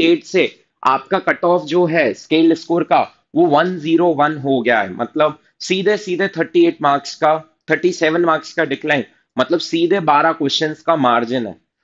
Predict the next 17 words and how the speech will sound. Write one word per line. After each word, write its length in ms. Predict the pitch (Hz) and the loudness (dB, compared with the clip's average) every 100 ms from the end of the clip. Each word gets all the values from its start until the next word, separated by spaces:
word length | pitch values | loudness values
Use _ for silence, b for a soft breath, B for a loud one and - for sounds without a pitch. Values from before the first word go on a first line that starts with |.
| _ 147 | _ 0
तो 240 | 190 196 | 0 0
जब 180 | 160 190 | 0 0
हम 200 | 190 196 | -2 0
हायर 260 | 185 170 190 | 2 2 2
रेंज 260 | 196 196 | 0 0
में 120 | 196 190 | 0 2
जाते 300 | 170 160 180 | 0 2 -4
हैं 120 | - | -2
तो 120 | 196 - | -8 -4
पॉइंट्स 500 | 160 156 180 185 - | 0 2 0 -2 -6
में 220 | 202 196 | -2 0
भी 140 | 180 208 | -2 -6
बहुत 380 | 156 151 160 165 | -2 -2 0 -2
डिफरेंस 520 | 135 - 143 202 - _ _ _ | -4 -2 -2 -2 -4 _ _ _
आने 260 | 117 135 180 | 0 2 4
लगते 360 | 156 - - | 2 0 -2
हैं। 160 | 131 | -2